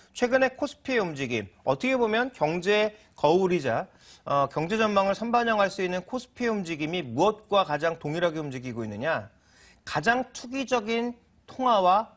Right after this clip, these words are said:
같이 움직이고 있습니다. 뭐 호주 달러와 같은 이런 통화들과 같이 움직이고 있거든요. 그러면 외국인 입장에서 보면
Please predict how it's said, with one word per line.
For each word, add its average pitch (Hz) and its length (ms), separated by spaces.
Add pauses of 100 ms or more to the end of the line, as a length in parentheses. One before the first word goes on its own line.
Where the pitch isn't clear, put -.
같이 - 320
움직이고 143 420
있습니다. - 380 (440)
뭐 139 120
호주 254 260
달러와 240 440
같은 185 340
이런 208 200
통화들과 208 460
같이 135 260
움직이고 131 420
있거든요. 113 580 (340)
그러면 226 240
외국인 214 340
입장에서 202 420
보면 190 400